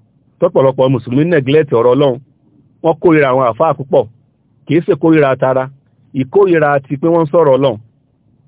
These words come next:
Tí ẹ bá sọ pé Ọlọ́run bá wí, tí ń sọ pé Ànábì wí,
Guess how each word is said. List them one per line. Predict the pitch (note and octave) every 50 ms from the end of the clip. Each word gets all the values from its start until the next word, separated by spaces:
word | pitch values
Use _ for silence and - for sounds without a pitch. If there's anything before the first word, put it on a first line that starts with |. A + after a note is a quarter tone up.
| _ _ _ _ _ _ _ _ _ _ _ _ _ _ _ _ _ - F3
Tí |
ẹ | F3 F3+
bá | G3 F#3+ F3+
sọ | - F3 D3+
pé | A3 G3
Ọlọ́run | G3+ F#3+ E3+ D3+
bá | D#3+ E3+ E3+
wí, | F3 E3+ E3+ G3 - _ _ _ _ _ _ _ _ _ _ _ _ _ _ _ _ _ _ _ _ _ _ -
tí | G3+
ń | G#3+ G3
sọ | E3 F#3+
pé | - G#3
Ànábì | G3 F#3 E3+ E3+ F#3 F3 E3
wí, | D#3+ E3 F3